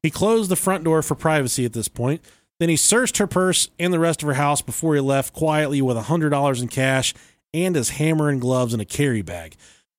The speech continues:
It wasn't until the following afternoon when a neighbor dropped by that the body was discovered. Although the murder scene was, in fact, chaotic, this was the first real chance the police had to obtain clues, as the, the crime scene was not cleaned up.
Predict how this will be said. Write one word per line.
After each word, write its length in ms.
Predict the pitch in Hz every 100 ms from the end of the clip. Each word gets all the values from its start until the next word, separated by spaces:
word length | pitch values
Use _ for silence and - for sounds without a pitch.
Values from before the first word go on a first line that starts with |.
| -
It 160 | 151
wasn't 440 | 143 185 190 208 -
until 300 | 156 165 170
the 100 | 135
following 580 | - 170 185 202 202
afternoon 580 | 190 185 - 180 160 160
when 100 | 151
a 40 | 135
neighbor 360 | 143 175 170
dropped 320 | 156 143 135 127
by 400 | 131 123 123 120 - _ -
that 140 | 120
the 80 | -
body 420 | 107 131 143 165
was 220 | 156 143 113
discovered. 680 | 117 - 160 151 147 143 - _ _ -
Although 380 | 175 190 190
the 140 | 185 165
murder 320 | 165 175 175
scene 400 | - 170 170 147
was, 440 | 135 160 190 202 180
in 100 | 175
fact, 400 | 165 175 170 -
chaotic, 760 | 160 202 196 196 127 123 - - - _ -
this 200 | 170 -
was 120 | 156
the 80 | 147
first 340 | - 196 190
real 200 | 151 180
chance 340 | 175 - 180 160
the 100 | 151
police 360 | - 185 202
had 220 | - 147 135
to 80 |
obtain 440 | 135 117 - 143 135
clues, 720 | - - 196 294 277 123 98
as 180 | 110 113
the, 280 | 123 120 120
the 220 | 110 131
crime 280 | - 151 156
scene 220 | 165 151
was 140 | 131
not 220 | 147 143 -
cleaned 300 | 143 139 165
up. 200 | 143